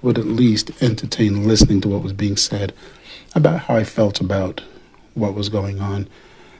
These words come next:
the, um, polarizing moments that are now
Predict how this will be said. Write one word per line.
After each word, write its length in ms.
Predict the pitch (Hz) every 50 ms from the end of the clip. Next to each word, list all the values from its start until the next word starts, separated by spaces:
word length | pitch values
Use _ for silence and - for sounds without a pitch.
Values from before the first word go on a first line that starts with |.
| - - -
the, 540 | - - 110 104 101 98 98 95 95 92 90 - - - - - - - - - - - - - - - - - - - -
um, 540 | 107 101 98 98 92 92 92 90 85 - - -
polarizing 680 | - 113 107 107 107 104 107 104 101 98 95 98 98
moments 440 | 95 98 101 104 104 101 98 - -
that 100 | - 101
are 80 | 101 101
now 340 | 101 104 101 101 101 98